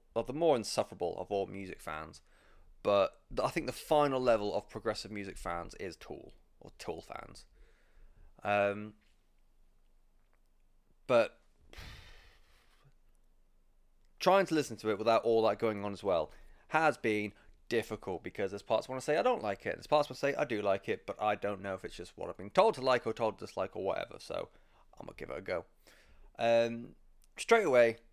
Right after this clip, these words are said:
it is a very complicated, massive sound. Not to the point where I'll call it convoluted or self-obsessed. Every single note and every single beat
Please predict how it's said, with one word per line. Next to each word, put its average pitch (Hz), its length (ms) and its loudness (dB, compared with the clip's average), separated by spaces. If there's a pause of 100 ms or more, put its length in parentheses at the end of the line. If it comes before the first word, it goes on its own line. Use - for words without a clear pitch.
(140)
it 117 100 0
is 117 400 -2
a 107 200 -2
very 113 480 2 (200)
complicated, 101 680 -4
massive 90 340 -8
sound. - 400 -16 (600)
Not 156 300 -2
to - 80 -10
the 185 60 -10
point 196 180 2
where 160 100 4
I'll 151 60 0
call 165 180 0
it - 100 -4
convoluted 117 540 -2 (220)
or 110 320 0
self-obsessed. - 840 0 (840)
Every 208 440 2
single 214 400 -2
note 120 260 0 (340)
and 104 160 -2
every 175 400 2
single 175 360 -6
beat 104 320 -6